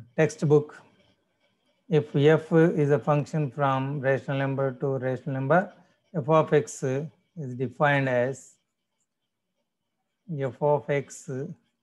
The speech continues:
is equal to five x plus four for all x belongs to Q. Show that f is bijection and find f inverse. We have to show that it is bijection.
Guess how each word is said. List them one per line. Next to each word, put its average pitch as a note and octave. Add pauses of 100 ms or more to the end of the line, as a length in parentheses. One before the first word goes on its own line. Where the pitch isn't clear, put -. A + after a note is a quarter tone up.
(600)
is C3+
equal C#3+
to C3 (1080)
five D#3
x - (500)
plus D3+
four D#3+ (240)
for D3
all C#3
x B2+
belongs C3
to -
Q. F#3+
Show E3
that D#3
f C#3+
is C3+
bijection C#3
and C3 (440)
find F3
f D3
inverse. B2+ (640)
We D#3
have D#3+
to D#3+
show F3+
that D#3+
it D3
is C#3
bijection. C3